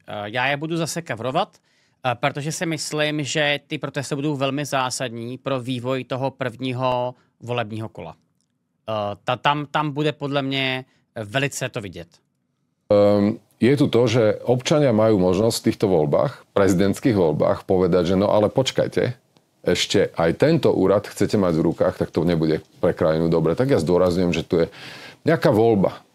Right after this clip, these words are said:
Speaker 2: Môže tu byť nejaký kon-
Speaker 1: Bude streamovat to sčítání voleb? Ano, budeme v sobotu od osmi od večera do tří do rána live a budeme naživo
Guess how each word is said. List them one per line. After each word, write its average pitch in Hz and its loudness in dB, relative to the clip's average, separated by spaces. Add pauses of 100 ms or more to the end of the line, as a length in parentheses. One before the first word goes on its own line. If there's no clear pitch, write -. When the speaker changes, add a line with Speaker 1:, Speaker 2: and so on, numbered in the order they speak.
Speaker 2:
Môže 110 2
tu 110 2
byť 104 4
nejaký 110 0
kon- 90 2 (100)
Speaker 1:
Bude 151 0
streamovat 190 -2
to 196 -4
sčítání 175 -2
voleb? 180 -2 (140)
Ano, 151 0 (240)
budeme 151 -2
v - -10
sobotu 202 -2
od - -8
osmi 170 -6
od 127 -8
večera 156 -2
do 127 -8
tří - -6
do 139 -2
rána 139 -2
live 113 -8 (360)
a 123 0
budeme 143 -2
naživo 139 -2